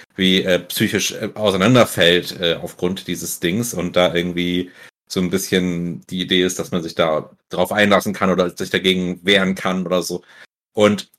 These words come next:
dieses, dieser Zerfall ist aber auf einer Gameplay-Ebene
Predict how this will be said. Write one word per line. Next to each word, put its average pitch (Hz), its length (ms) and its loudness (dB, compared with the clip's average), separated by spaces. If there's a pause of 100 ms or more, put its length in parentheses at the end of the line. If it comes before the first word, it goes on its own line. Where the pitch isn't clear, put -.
(460)
dieses, 113 300 -2
dieser 107 400 4
Zerfall 101 800 2 (300)
ist 101 200 -4
aber 95 320 2
auf - 140 -4
einer 90 120 2
Gameplay-Ebene 95 880 0